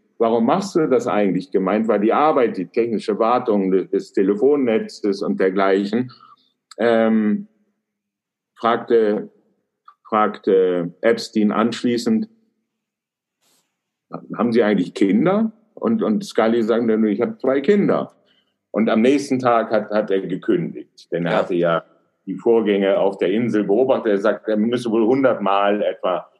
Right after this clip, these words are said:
Speaker 1: dort gewesen sein.
Speaker 2: Wobei man natürlich auch da überlegen muss, was daran mehr sein könnte und was daran wirklich auch, äh, Wahrheit ist. Und es ist natürlich eine, äh, eine schöne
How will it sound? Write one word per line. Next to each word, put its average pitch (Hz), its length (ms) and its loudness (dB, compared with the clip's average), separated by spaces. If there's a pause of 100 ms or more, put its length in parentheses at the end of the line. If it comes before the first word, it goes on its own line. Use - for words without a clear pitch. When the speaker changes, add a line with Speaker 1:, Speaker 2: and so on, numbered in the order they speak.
(120)
Speaker 1:
dort 98 280 2
gewesen 85 460 0
sein. - 120 -4
Speaker 2:
Wobei 117 200 0
man 127 140 2
natürlich 123 320 -2
auch 113 80 -2
da 117 420 2
überlegen 110 520 -2
muss, 110 200 -6
was 107 180 -4
daran 107 240 -2
mehr 107 300 2
sein 113 260 0
könnte 113 360 -6
und 104 180 -4
was 101 160 -4
daran 101 340 -2
wirklich 110 360 -6
auch, - 240 -8
äh, 101 320 -2
Wahrheit 107 380 2
ist. - 280 -6
Und 107 80 -8
es - 160 -12
ist - 280 -12
natürlich 107 280 -6
eine, 107 140 -8 (720)
äh, 107 380 0
eine 104 120 -4
schöne 123 440 2